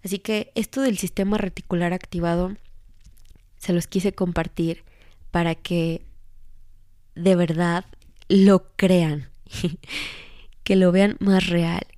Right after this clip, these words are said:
que está implantado en nuestro cerebro. Este filtro fabuloso que nos ayuda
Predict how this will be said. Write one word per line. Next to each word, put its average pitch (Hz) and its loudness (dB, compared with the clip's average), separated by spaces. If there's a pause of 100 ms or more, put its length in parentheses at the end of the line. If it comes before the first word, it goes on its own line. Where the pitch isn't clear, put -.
(140)
que 180 0 (1040)
está - -4 (200)
implantado 170 0
en 180 0
nuestro 165 -4
cerebro. 165 -6 (580)
Este - -2
filtro 214 0
fabuloso 165 0
que 165 -4
nos 165 -2
ayuda 165 -2